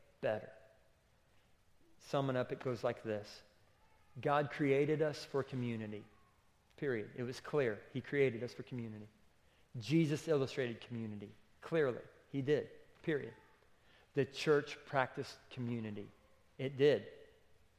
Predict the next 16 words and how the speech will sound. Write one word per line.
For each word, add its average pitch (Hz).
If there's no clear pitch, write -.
And 113
we 139
here 139
at 131
Cross 127
Lane 113
this 123
fall, 113
we 120
want 123
to -
tap 131
back 120
into 117
the 113
potential 127